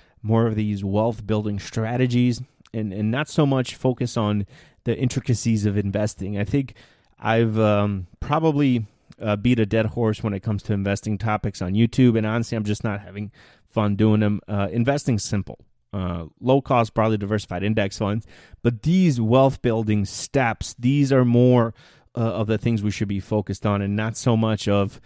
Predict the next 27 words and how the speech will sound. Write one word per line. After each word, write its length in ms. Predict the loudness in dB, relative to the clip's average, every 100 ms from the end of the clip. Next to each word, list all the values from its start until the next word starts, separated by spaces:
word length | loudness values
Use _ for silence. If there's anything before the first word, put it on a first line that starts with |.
| _ _
"Well, 100 | -2
this 200 | 0 0
fund 220 | 2 2
has 220 | 4 2 2
a 180 | 0
four 360 | -2 -2 4 4
basis 340 | 4 2 0
point 240 | 0 0 2
expense 400 | -2 -4 -4 2
ratio, 440 | 2 2 2 0
this 200 | 2 0
one's 240 | -2 -6 -6
three, 520 | 0 2 2 0 -6 -12 -20 -10
this 180 | -6 -4
one's 200 | -6 -2
better," 500 | -2 0 -2 -6 -8
or 300 | -4 -4 -4 -10 -20 _ -12
just, 240 | -10 -10 _ _ _ _
this 100 | -2
is 80 | 0
not 220 | -2 -4
stuff 260 | -8 -6
we 80 | -8
should 160 | -10 -12
be 80 | -14
focused 400 | -14 -20 -20
on. 80 | -20